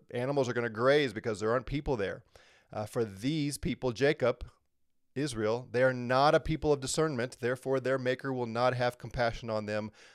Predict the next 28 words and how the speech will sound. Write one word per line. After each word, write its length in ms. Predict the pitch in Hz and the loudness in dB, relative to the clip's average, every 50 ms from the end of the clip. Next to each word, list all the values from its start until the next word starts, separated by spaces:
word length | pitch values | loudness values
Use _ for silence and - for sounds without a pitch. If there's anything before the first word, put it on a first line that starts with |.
| _ _ | _ _
their 140 | - 110 | -4 -4
creator 580 | 110 - - 127 117 110 107 110 107 110 110 104 | -4 -6 -6 -4 -2 0 0 0 0 0 0 0
will 300 | 95 107 107 107 107 104 | -2 -2 0 0 0 0
not 260 | 98 104 101 101 98 | 0 -2 -2 -2 -2
be 100 | 98 104 | -4 -6
gracious 440 | 95 - 107 104 104 104 - 107 - | -6 -4 -4 -4 -4 -4 -6 -10 -12
to 100 | - - | -12 -12
them." 220 | 87 90 - - | -12 -12 -14 -12
So, 260 | - - 117 107 101 - - - - - - - - _ _ _ _ _ _ - | -8 -4 -2 -2 -2 -4 -8 -20 -20 -20 -20 -20 -20 _ _ _ _ _ _ -8
uh, 380 | 120 113 110 107 104 101 - - - - | -6 -2 0 0 0 0 -2 -6 -10 -14
the 300 | - - - 107 120 117 | -16 -16 -10 -8 -6 -4
way 380 | 110 110 123 131 143 160 170 | 0 2 4 6 6 6 6
in 120 | 165 147 131 | 4 2 2
which 260 | 135 135 139 - - - - _ _ _ _ _ _ _ _ _ _ _ _ _ _ _ _ _ _ - - - _ _ _ _ _ - 107 - | 0 0 0 -2 -6 -14 -18 _ _ _ _ _ _ _ _ _ _ _ _ _ _ _ _ _ _ -20 -20 -20 _ _ _ _ _ -20 -8 -2
God's 280 | - 139 131 135 - 120 | 2 4 4 4 4 2
gonna 140 | 143 127 110 | -2 -4 -4
take 340 | - - - 156 151 147 151 | -2 0 2 2 2 2 2
away 320 | 147 143 143 143 143 143 | 2 4 6 6 6 6
their 180 | 127 135 131 127 | 4 4 2 2
sins, 460 | - - - - 185 185 180 165 135 | 0 -2 -2 0 2 2 2 2 0
according 240 | 135 - 139 131 120 | -2 -2 -2 -2 0
to 80 | 123 | 0
Isaiah 340 | 113 127 123 113 123 131 120 | 2 2 2 2 2 0 0
twenty-seven, 600 | - - 139 123 113 - - 175 180 156 131 113 | -2 -2 -4 -6 -4 0 2 2 2 2 2 -2
is 200 | - 113 113 113 - | -2 -4 -4 -4 -6
to 200 | - - 117 107 | -6 -6 -6 -6
judge 880 | 95 90 82 87 92 120 131 131 120 110 107 101 101 92 - - - - _ _ _ _ _ _ _ _ _ _ _ _ _ _ _ _ _ _ _ _ _ | -8 -8 -10 -2 2 4 6 6 6 6 2 0 -4 -10 -12 -14 -16 -20 _ _ _ _ _ _ _ _ _ _ _ _ _ _ _ _ _ _ _ _ _
Israel 600 | - 123 127 104 110 113 110 104 101 101 101 98 | -4 -2 -2 -2 -2 0 0 2 2 0 -2 -4